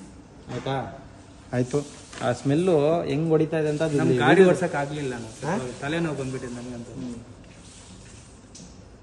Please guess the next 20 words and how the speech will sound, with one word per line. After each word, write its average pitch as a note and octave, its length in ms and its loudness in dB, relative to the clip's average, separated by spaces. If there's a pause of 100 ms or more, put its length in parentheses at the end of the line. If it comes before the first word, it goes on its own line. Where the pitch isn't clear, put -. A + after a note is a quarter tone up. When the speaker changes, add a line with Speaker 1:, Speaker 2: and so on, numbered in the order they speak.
(2000)
Speaker 1:
ತುಂಬಾ B2+ 180 -4
ಕಷ್ಟ B2+ 260 -6
ಸ್ನೇಹಿತರೆ, C3+ 760 -6
ನೀವು A#2 160 -10
ಹಂಗ್ A#2 120 -8
ಅನ್ಕೋಬೇಡಿ, C3 480 -4
ಏ, A#2+ 420 -4
ವಿಡಿಯೋದಲ್ಲಿ B2+ 500 -2
ಏನೋ B2 140 -6
ಡೌ B2 140 -6
ಮಾಡ್ತಾರೆ, A#2+ 580 -8 (600)
ಯಾಕಂದ್ರೆ C#3 320 -2
ಇಲ್ಲಿ C#3+ 200 -2
ಸ್ಮೆಲ್ C#3+ 240 -4
ಗೊತ್ತಾಗಲ್ಲಲ್ಲ C3 560 -4
ವಿಡಿಯೋದಲ್ಲಿ A#2+ 460 -6
ನಿಮ್ಗೆ. A#2 260 -6 (1160)
So A#2 180 -8
ಅದು B2 160 -2
ಪ್ರಾಬ್ಲಮ್ಮು. A#2+ 760 -8